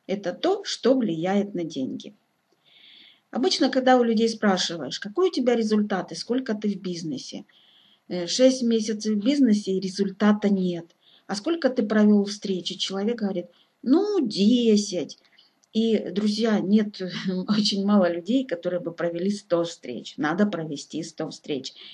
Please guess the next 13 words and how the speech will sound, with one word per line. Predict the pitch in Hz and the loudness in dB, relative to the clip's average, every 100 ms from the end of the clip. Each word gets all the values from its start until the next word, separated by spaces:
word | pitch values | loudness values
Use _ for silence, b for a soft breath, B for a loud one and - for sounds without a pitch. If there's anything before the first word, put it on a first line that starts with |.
| B | B
Я | - 147 143 | -6 -4 0
вам | 196 208 | 2 2
в | 160 | 2
этом | 156 175 170 | -2 -4 -4
помогу | 165 170 170 175 180 | -6 -6 -2 0 0
и | 165 | -2
расскажу, | 127 131 - 156 170 | -6 -8 -8 -6 -6
как | 160 170 143 - - | -6 -6 -6 -8 -10
и | |
зачем | 165 175 180 190 180 | -6 -6 -2 -2 -2
их | 147 - | -4 -8
надо | 117 117 | -10 -12
проводить. | - 131 131 135 117 - | -12 -10 -10 -10 -12 -16